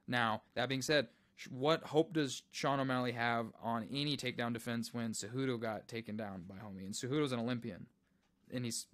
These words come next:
I low-key think that Sean, if Sean, if, like, Al-, or Aljo says, "I'm taking you down, Sean, there's nothing you can do about it," Sean better hit him with some back of the head elbows or something, 'cause it's gonna be really boring.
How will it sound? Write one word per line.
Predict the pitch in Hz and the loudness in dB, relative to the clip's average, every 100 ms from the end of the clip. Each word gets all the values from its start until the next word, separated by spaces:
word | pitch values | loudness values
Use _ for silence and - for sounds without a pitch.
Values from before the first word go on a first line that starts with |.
| - - | -10 0
I | 123 | 2
low-key | 117 131 156 156 165 | 2 6 6 6 0
think | 151 139 | 2 0
that | 131 - | -2 -2
Sean, | 131 131 131 | 0 0 0
if | 123 | 0
Sean, | 147 156 139 - _ _ _ | 0 0 -2 -10 _ _ _
if, | 151 156 - - - _ - | 2 2 0 -20 -20 _ 0
like, | 143 135 - _ _ _ _ - | 0 0 -6 _ _ _ _ 4
Al-, | 151 156 | 6 8
or | 156 | 6
Aljo | - 175 170 185 | 8 8 10 8
says, | 180 175 - | 8 6 6
"I'm | 170 | 4
taking | 165 170 175 | 4 2 2
you | 165 | 2
down, | 151 165 165 | 2 2 2
Sean, | 170 165 170 | 2 2 2
there's | 143 139 | 2 0
nothing | 147 | 0
you | 147 | -2
can | 135 123 | 0 0
do | 131 | 4
about | 135 143 | 4 4
it," | 151 - _ _ _ _ | 2 -2 _ _ _ _
Sean | - 147 151 | 0 4 8
better | 156 151 | 8 8
hit | 143 143 | 6 4
him | 143 | 4
with | 120 - | 0 -4
some | 113 - - | -6 -4 4
back | 131 135 | 6 6
of | 143 | 4
the | |
head | 123 131 | 4 4
elbows | 120 123 120 | 4 6 4
or | 107 | 2
something, | - 120 104 87 | -2 0 -2 -6
'cause | 107 | -8
it's | 110 | -6
gonna | - 131 | -2 0
be | 127 | 0
really | 117 120 113 | 0 -2 -2
boring. | 104 90 85 | -6 -8 -12